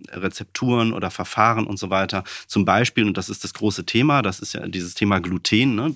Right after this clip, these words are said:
ähm, was eben künstlich zugefügt wird, ähm, den Teigen, weil du mehr, K-, also Gluten ist ja ein Kleber, ein natürliches Enzym im,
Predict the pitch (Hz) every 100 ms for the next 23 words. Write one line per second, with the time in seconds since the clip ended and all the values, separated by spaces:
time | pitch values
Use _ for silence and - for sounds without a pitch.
0 | 101 - 101 101 98 - 98 - 104 101
1 | - 120 120 - 98 - 131 156 147 143
2 | - 135 143 - - - - 113 110 110
3 | 110 110 113 110 117 117 101 95 98 95
4 | - 95 95 98 98 101 - - - 92
5 | 87 - 98 - 104 87 95 87 - 92
6 | 104 131 135 107 90 - 110 107 98 90
7 | - 113 120 98